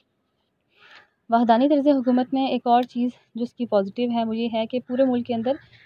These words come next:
यकसा कानून लागू होता है, अ, जबकि वह-, अ, वहदा-, वफाकी तर्ज़ हुकूमत में, अ, जिन अमूर पर सूबाई हुकूमतें अपना कवानीन बना सकती हैं, वो कानून साजी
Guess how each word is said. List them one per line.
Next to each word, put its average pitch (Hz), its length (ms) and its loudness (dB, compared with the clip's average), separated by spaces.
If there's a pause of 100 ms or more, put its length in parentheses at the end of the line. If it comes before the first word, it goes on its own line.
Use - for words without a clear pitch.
(120)
यकसा 240 300 0
कानून 208 340 0
लागू 185 280 -2
होता 220 300 -4
है, 226 240 -4 (480)
अ, 220 100 0
जबकि 240 380 0 (280)
वह-, 226 220 0
अ, 208 520 -2
वहदा-, 202 420 2
वफाकी 208 380 -4
तर्ज़ 233 220 0
हुकूमत 208 480 -4
में, 247 140 -6 (440)
अ, 214 160 4
जिन 254 380 4 (100)
अमूर 226 260 0
पर 247 180 0
सूबाई 214 360 0
हुकूमतें 233 540 -4
अपना 208 420 -4
कवानीन 208 600 -2 (140)
बना 202 260 -2
सकती 220 320 -12
हैं, 240 120 -2
वो 233 120 -4
कानून 208 380 -4
साजी 208 400 -6